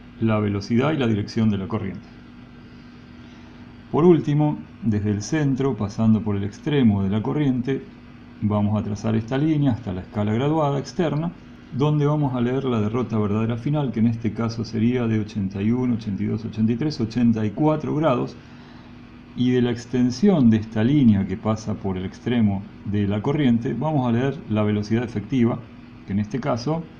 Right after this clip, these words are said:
aumenta tres puntitos a los seis nudos. Acá tenemos uno, dos, tres, cuatro, cinco, seis coma tres nudos. Entonces vamos a decir que nuestra derrota verdadera final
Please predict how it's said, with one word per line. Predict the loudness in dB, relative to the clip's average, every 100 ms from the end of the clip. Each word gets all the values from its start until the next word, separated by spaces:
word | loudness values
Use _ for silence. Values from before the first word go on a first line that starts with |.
| -20 -20 -20 -20 -20 -20 -20 -20 -20 -20 -20 -8
aumenta | 2 4 6 4 4 2 0 0 -10 -20 -20 -20 -20 -4
tres | -2 0
puntitos | 2 2 2 2 0 -4 -2
a | -2
los | -2
seis | 0 2
nudos. | 4 4 2 -2
Acá | -4 0
tenemos | 0 2 0
uno, | 2 2 2 2
dos, | 0 0 -2
tres, | -2 -2 -4
cuatro, | -2 -2 -2 -4 -8
cinco, | 2 4 6 4 -2
seis | -6 -4 -4 -4 -10 -8
coma | 0 0 0
tres | 0 0 0 -4 0
nudos. | 0 0 -6 -14 -20 -20 -20 -20 -20 -20 -20 -16 -8
Entonces | -4 0 0 -2 -4 0
vamos | 0 2 0
a |
decir | 0 0 -2 0
que | -2 -2 -2
nuestra | -2 0 0
derrota | 0 0 -2 -4
verdadera | -4 -4 -4
final | -4 -2 2 2